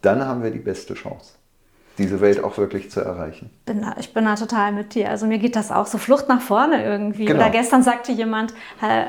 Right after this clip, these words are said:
Speaker 2: ähm, die Altmark, also es ist unsere Re-, Region hier, die Altmark hat eigentlich keine Chance.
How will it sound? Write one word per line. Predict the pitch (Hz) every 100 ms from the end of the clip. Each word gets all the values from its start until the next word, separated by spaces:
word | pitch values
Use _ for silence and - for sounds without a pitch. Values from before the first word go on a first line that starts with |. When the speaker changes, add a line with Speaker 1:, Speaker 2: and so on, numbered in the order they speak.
| 233
Speaker 2:
ähm, | 220 214 208 202 214
die | 214
Altmark, | - 240 - 202 214 -
also | 196
es | 190
ist | 196
unsere | - 226 220
Re-, | 202 196 196 -
Region | 202 185 202 269
hier, | 269
die | 226
Altmark | 214 262 294 254
hat | 233
eigentlich | - 220 240
keine | - 262 262
Chance. | - 196 185